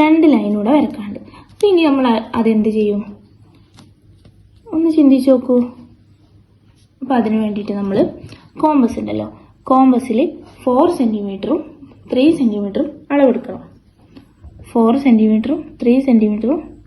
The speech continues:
അളവെടുക്കണം. ഓക്കെ, ഇതിപ്പം ഫോർ സെന്റിമീറ്റർ ആണ്. അപ്പോൾ നമ്മൾ ഇവിടെ നിന്നും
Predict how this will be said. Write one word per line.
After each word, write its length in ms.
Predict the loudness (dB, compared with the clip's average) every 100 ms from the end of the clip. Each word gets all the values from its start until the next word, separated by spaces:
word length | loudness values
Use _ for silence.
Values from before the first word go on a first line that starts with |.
| -20 -20 -20 -20 _ -20 _ _ _ _ -2
അളവെടുക്കണം. 480 | 0 0 -2 -8 -12 -20 -20 -20 -20 _ _ _ -14
ഓക്കെ, 200 | -8 -8 -10 -20 _ _ _ _ _ _ _ _ _ _ -4
ഇതിപ്പം 320 | 0 0 0 -2 -6 -20 _ _ _ _ _ _ _ _ -2
ഫോർ 180 | 2 2 0
സെന്റിമീറ്റർ 400 | -4 -4 -10 -12
ആണ്. 100 | -14 -16 -20 -20 -20 _ _ _ _ _ _ -4
അപ്പോൾ 160 | 0 2
നമ്മൾ 160 | 0 0 0 -2 -14 -20 -16 -2 2
ഇവിടെ 240 | 4 4 4
നിന്നും 280 | 2 0